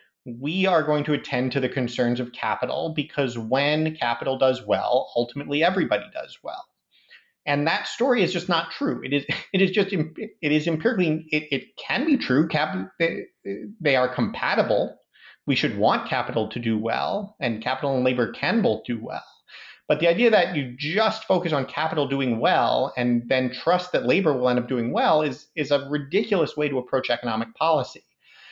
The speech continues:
And so as, as we think about kind of adjustments that the right of center needs to make, one component of this is saying we need to be a little bit more attuned to whether or not labor is doing well,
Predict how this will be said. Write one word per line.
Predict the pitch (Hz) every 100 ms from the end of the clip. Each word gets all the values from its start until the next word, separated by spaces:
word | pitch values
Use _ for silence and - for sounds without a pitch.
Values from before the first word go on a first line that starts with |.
| - _ -
And | 135
so | - 170 156
as, | 160 151 147 -
as | 147 135
we | 147 143 - 180
think | 208
about | 170 143
kind | 139 127
of | 117
adjustments | 113 - 147 160 - 135
that | 143 143
the |
right | 123 127 123
of |
center | - 135 123
needs | 123 120
to | -
make, | 117 175 233 151 151 _ _ _ _
one | - 165 247
component | 202 156 156 147 135
of | 123
this | 123
is | 131 -
saying | 135 127
we | 156
need | 202 180
to |
be | 156
a | 131
little | 127 170 214 190
bit | 156 143
more | 127 131 160 180 139
attuned | - - 196 165 135 -
to | 135 123 120 123 -
whether | 123 127 151 156
or | 139
not | 139 143
labor | 131 196 160 127
is | 107
doing | 117 104 101
well, | 92 - - -